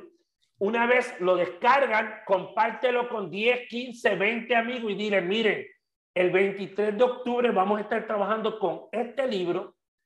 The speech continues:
Dinero Infinito, y vamos a estar trabajando con los cuatro pilares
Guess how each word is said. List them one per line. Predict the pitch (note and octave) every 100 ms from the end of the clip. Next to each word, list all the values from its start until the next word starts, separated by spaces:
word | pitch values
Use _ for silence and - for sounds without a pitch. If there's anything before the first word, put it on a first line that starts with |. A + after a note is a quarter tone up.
| _ -
Dinero | D#3 E3+ F#3 A3+
Infinito, | A#3+ B3+ A3 G#3+ G#3+
y |
vamos | E3+ F#3+ G3
a |
estar | G#3+ G#3+
trabajando | G3+ G3+ G#3+ G#3
con | G#3 F3
los | - -
cuatro | F#3+ G3 G#3+ A3
pilares | A#3 G#3+ G#3+ G3+ F3 -